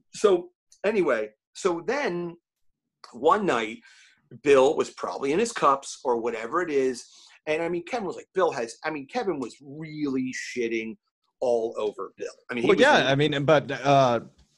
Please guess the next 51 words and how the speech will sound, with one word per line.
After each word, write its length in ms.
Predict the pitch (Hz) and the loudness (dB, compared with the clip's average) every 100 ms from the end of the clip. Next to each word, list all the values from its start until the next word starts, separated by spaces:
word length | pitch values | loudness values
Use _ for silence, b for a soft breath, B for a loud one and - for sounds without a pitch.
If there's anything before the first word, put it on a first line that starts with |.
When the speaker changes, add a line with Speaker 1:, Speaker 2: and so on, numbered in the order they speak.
| - | -4
Speaker 2:
I 80 | |
guess 220 | 139 156 143 | 0 2 2
every 280 | 151 143 | 2 2
right 280 | 120 147 196 | 4 4 4
because, 360 | 151 143 143 135 | 0 -2 -4 -4
because 400 | - 135 147 127 | -4 -2 -2 -4
of 80 | 127 | -4
the 100 | 127 | 0
way 220 | 131 131 | 2 4
that 200 | 127 120 | 2 2
they 140 | 131 | 0
had 140 | 120 110 | 0 0
gotten 240 | 120 101 | -2 -2
angry 460 | 107 143 156 135 120 | -2 0 4 4 4
at 80 | 110 | 2
each 180 | 110 - | -2 0
other 400 | 117 113 113 107 B | 2 2 0 -4 B
as 220 | 101 117 | -6 -4
far 320 | - 131 120 113 | 0 2 4 2
as 300 | 110 104 - b b b | 0 -2 -8 b b b
on 240 | - 151 139 | 2 4 4
the 220 | 117 104 | 2 2
air. 540 | 131 156 110 92 78 _ _ _ _ | 4 4 4 -2 -14 _ _ _ _
But, 140 | 123 123 | 2 6
Speaker 1:
Right. 180 | 170 120 | 4 4
Speaker 2:
but 100 | 127 | -2
at 140 | 123 | 4
this 200 | 180 160 | 4 2
point, 480 | - 151 139 123 - | 0 4 6 4 0
you're 180 | - 127 | 0 0
bringing 440 | 98 135 143 135 123 | 2 4 6 6 4
it 120 | 120 | 6
in, 260 | 123 120 110 | 6 6 4
uh, 180 | 113 | 0
with 160 | 107 113 | 2 0
Keith 220 | - 123 | 0 0
the 60 | 120 | -2
Cop's 360 | 135 117 110 - | 0 0 -2 -2
emails 720 | 170 170 143 127 117 113 - - | 0 2 2 2 2 0 -4 -8
and 320 | 113 107 110 | -6 -4 0
Speaker 1:
Yes. 120 | 196 - | 2 2
Speaker 2:
things 160 | - | -2
like 180 | 107 107 | -8 0
that, 320 | 170 147 - - | 2 2 -2 -10
right? 240 | 113 120 - | -4 -4 -4
Speaker 1:
Now 240 | 175 233 269 | -2 0 2
it's 220 | 190 - | 2 2
like, 280 | 160 135 - - | 0 0 -6 -8
so, 200 | - 208 | 0 2
and 140 | 196 208 - | 2 -4 -6
I, 120 | 220 | -6